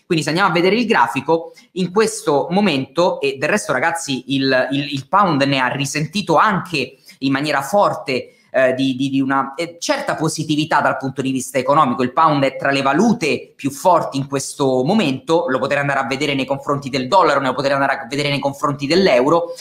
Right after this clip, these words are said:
ma il, anche il P M I, il, sempre il manufacturing, ragazzi, quindi il P M I manufatturiero,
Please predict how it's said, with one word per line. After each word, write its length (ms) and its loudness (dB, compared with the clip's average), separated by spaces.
ma 260 2
il, 240 4
anche 300 0
il 100 0
P 240 -2
M 80 2
I, 520 -2
il, 120 -4
sempre 300 -2
il 80 0
manufacturing, 800 0
ragazzi, 500 -2
quindi 280 -2
il 80 -12
P 180 -4
M 80 0
I 120 0
manufatturiero, 1040 0